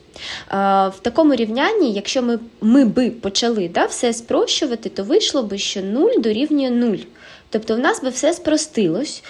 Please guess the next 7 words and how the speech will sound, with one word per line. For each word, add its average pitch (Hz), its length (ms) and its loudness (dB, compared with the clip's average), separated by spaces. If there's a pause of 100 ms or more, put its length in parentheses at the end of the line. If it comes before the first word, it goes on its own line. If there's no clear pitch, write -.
(200)
і 214 60 -6
в 208 60 -6
такому 294 380 4
випадку 302 560 0
неважливо, 285 600 0
що 226 200 -2
підставляти 208 840 -4